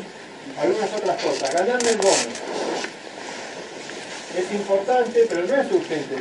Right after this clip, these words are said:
Tengo que planificar ganarme el bono. Eh, la planificación, la capacitación, los referidos, presentación de negocio. La presentación de negocio. No sé hacer presentaciones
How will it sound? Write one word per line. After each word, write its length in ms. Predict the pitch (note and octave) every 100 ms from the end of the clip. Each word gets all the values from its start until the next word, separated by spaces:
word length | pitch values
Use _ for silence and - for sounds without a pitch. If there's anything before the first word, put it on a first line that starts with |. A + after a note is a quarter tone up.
| -
Tengo 240 | G#3+ A3
que 80 | G3+
planificar 640 | F3+ F3+ F3 F#3 A#3+ E4
ganarme 400 | D#3+ C#3 C3+ B2+
el 80 | A#2+
bono. 280 | A#2 G#2 A2 G#2+ - - - - - - - - - - - - - - - - - - C3+
Eh, 100 | C3
la 100 | B2+
planificación, 840 | C3+ C3 C3 C#3 C#3 C#3 F#3 F3+
la 80 | D3
capacitación, 680 | C3+ - - A#3+ - F3+ F3+ D#4
los 160 | C3 C3+
referidos, 560 | C3 C3+ E3 F3 D#3+ D3+ - -
presentación 560 | B2+ - B2 B2 D3+ C#3+
de 80 | C3+
negocio. 420 | C3+ F3 F3 D3
La 120 | D3+
presentación 580 | E3 E3+ F3 F3+ A#3+ A#3+
de 100 | A3
negocio. 440 | F#3+ E3 C#3 D3+ F#3
No 180 | A3+ A#3
sé 160 | A#3+ A3
hacer 240 | A3+ G#3+
presentaciones 640 | G3+ - E3+ F3 F#3+ F3+